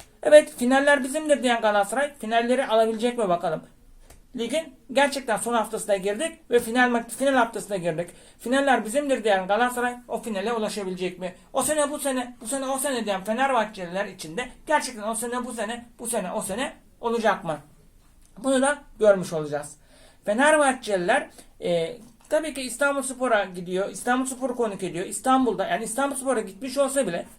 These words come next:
en azından İstanbul sınırları içerisinde oynayacağı için Fenerbahçe İstanbul'da dik düşmüş olduğu için ben rahat bir galibiyet alacağını düşünüyorum. Yani galibiyetin dışında farklı bir galibiyet de alabilirler.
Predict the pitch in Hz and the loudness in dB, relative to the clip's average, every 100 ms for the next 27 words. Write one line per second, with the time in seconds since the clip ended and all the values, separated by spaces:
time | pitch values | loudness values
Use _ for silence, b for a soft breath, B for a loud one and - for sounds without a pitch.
0 | _ - 254 262 202 214 - 302 294 - | _ -8 -4 -4 -6 -8 -2 -2 -2 -6
1 | 226 208 190 185 185 180 185 202 226 269 | -6 -4 -2 -4 -6 -8 -8 -8 -8 -4
2 | 285 233 320 311 b b b b b - | -4 -4 -8 -10 b b b b b -4
3 | 254 294 302 277 240 - 214 226 - 294 | 0 4 4 4 2 -2 -6 -4 0 0
4 | 269 247 202 185 240 - 262 233 214 190 | 0 -2 -4 -6 -8 -8 -8 -8 -4 -4
5 | 175 175 277 269 277 240 233 269 269 233 | -4 -6 -6 -6 -6 -2 0 -2 -2 -4
6 | 220 208 196 208 196 180 180 208 202 - | 4 6 6 0 -2 -2 0 -2 -4 -6
7 | 180 165 165 B B B - 220 214 208 | -4 -4 -6 B B B -4 -2 2 4
8 | 214 240 285 349 330 262 277 302 - 220 | 4 4 -4 -6 -10 -8 -4 -4 -4 -6
9 | 220 302 285 240 220 196 214 - 254 233 | -6 -8 -4 4 4 4 -4 0 4 4
10 | 208 208 185 220 | 2 0 2 0